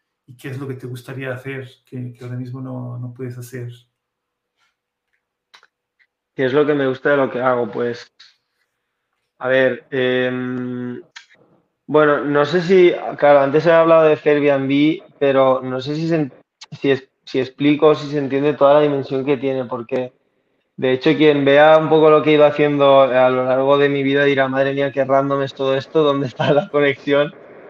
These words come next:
Speaker 2: Pero yo se la veo, ¿no? Y es como, decía que yo he empezado, como lo sabes, como arquitecto, urbanista, después he estado un tiempo con proyectos de innovación cívica y diseño urbano,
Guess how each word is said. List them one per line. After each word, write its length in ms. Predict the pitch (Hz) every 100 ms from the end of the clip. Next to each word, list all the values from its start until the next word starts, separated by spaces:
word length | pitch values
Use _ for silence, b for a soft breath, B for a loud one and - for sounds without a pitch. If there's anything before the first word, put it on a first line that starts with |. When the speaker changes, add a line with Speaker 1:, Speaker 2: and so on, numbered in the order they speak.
| -
Speaker 2:
Pero 180 | 147 139
yo 160 | 139 139
se 140 | 165
la 140 | 139
veo, 280 | 131 143 123
¿no? 180 | 123 143
Y 80 | 135
es 140 | 135
como, 400 | - 147 139 - -
decía 420 | - 131 135 143 135
que 340 | 143 139 _ _ _
yo 100 | 139
he 40 | 135
empezado, 520 | 135 131 139 143 131
como 380 | 135 131 131 127
lo 120 | 123
sabes, 320 | 131 127 127
como 180 | - 123
arquitecto, 640 | 120 123 143 135 - 147
urbanista, 800 | 139 139 151 147 - 165 170 90 - - - - - - -
después 360 | 120 - 131
he 40 | 127
estado 300 | 127 135 135
un 100 | 131
tiempo 320 | 135 131 131
con 240 | 135 131
proyectos 460 | 127 131 131 131 127
de 100 | 127
innovación 480 | 131 131 127 131 120
cívica 440 | 139 135 127 127
y 60 | 127
diseño 320 | 120 131 131
urbano, 600 | 123 135 143 143 147